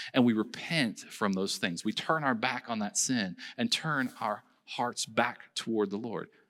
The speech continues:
genuinely, sincerely, submitting to his work, submitting to the work of the Spirit, to continue molding us and shaping us into the image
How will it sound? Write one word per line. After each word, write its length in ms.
genuinely, 420
sincerely, 560
submitting 600
to 180
his 240
work, 320
submitting 340
to 100
the 80
work 160
of 60
the 80
Spirit, 360
to 100
continue 400
molding 480
us 240
and 140
shaping 360
us 160
into 160
the 140
image 320